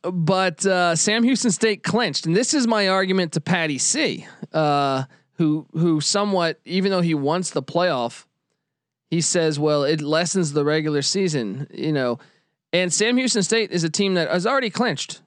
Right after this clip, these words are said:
They're playing with Incarnate Word losing last week. That, that was looking like, this game was looking like it was gonna be the winner wins the conference. But with Incarnate Word getting upset a, a week ago, Sam Houston State clinched. But check this out.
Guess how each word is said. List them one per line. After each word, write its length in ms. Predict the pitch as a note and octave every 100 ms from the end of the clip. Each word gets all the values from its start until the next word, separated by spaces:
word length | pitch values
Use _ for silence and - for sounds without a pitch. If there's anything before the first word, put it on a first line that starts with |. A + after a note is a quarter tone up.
| _ -
They're 100 | F3
playing 300 | D#3+ G3+ F#3
with 100 | F3
Incarnate 360 | F#3+ G#3+ A#3+ A3+
Word 180 | A3+ G#3+
losing 340 | F#3 G3+ F#3+
last 260 | D3+ C#3 -
week. 200 | D#3 C#3+
That, 240 | C#3 -
that 160 | E3 F#3+
was 120 | D#3
looking 360 | E3+ B3+ A#3 F#3
like, 340 | D3+ C#3+ - B2
this 320 | D#3 B3 -
game 180 | A3 F#3
was 120 | D3
looking 260 | A3 F#3+
like 160 | C#3+ C3
it 20 |
was 120 | C3+
gonna 120 | D3 C#3
be 200 | C#3 B2+
the 120 | C3
winner 400 | C3 D#3 C#3 G#2+
wins 240 | C#3 C#3+
the 80 | A2+
conference. 460 | D#3 F3+ E3+ A2+ -
But 180 | C3+
with 140 | B2+ B2+ -
Incarnate 360 | F3 D#3+ E3 D3+
Word 160 | D3+
getting 220 | D3 F3+ E3
upset 300 | B2 F3 C#3+
a, 100 | C3+ _ _ _ _ _ _ _ -
a 80 |
week 240 | C#3+ F#3+ F3+
ago, 380 | D3+ C#3+ C#3 C3+
Sam 240 | D#3 D3
Houston 260 | D#3 C#3+ D3+
State 300 | E3+ D3 -
clinched. 420 | F#3 G3 F#3 E3+
But 140 | C#3
check 180 | G#3 G#3
this 160 | G#3 A#3
out. 280 | A3+ -